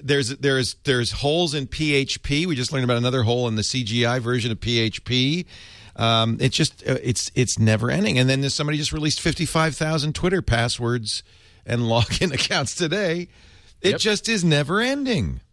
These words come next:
Speaker 2: Yep. And it, it's, again, it's the systems, the way we've designed these, they are so complicated that it's why I shudder every time new code comes out.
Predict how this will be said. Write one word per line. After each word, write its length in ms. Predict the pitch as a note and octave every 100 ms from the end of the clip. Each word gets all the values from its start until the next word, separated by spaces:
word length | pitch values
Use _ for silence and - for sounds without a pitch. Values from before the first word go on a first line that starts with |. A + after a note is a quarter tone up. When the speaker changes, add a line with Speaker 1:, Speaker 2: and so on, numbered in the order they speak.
| _ _ _ -
Speaker 2:
Yep. 240 | A2+ C3+ _
And 320 | D#3+ E3+ E3+ C#3 - -
it, 180 | - F3 -
it's, 200 | E3 -
again, 440 | D3+ F#3+ A#3+ F3 -
it's 400 | E3+ E3 - - - _ _ _ _ _ _ _ - -
the 400 | B2 D#3 E3 D#3 D3+
systems, 680 | - F#3 A3+ - A3+ B3 G#3
the 140 | C3+ C#3+
way 260 | C3+ F#3
we've 220 | A3+ A#3 F#3
designed 560 | G#3 G3+ G#3 A3 F#3+
these, 340 | B2 G#2+ A#2 A#2+
they 140 | D#3
are 260 | C3+ B2 A#2
so 580 | - - G3+ A3+ C#4 C4
complicated 1000 | - A#3+ A#3+ D#3+ C3 B2+ F#2+ F2 G2+ C3 - _ _
that 280 | B2 E3 - - _
it's 160 | E3 -
why 260 | G#3+ A#3+ -
I 200 | F#3 A3+
shudder 720 | - - A3 D#3+ G2 F#2+ A#2 _ _ - -
every 280 | D#3+ F#3+ A3
time 500 | - F#3+ F#3 D#3+ D3
new 180 | G3 G#3
code 420 | - G#3+ G#3+ D#3+
comes 300 | - G#2+ G2+
out. 320 | G2 D#2+ -